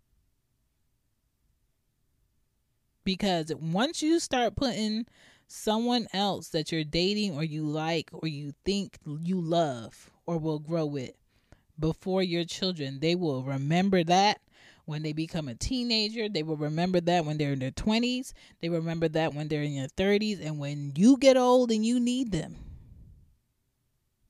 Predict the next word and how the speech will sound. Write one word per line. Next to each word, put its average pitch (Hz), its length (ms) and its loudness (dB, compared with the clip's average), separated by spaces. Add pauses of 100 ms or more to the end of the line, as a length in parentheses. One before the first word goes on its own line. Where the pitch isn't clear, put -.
(2750)
<laughs> - 0 -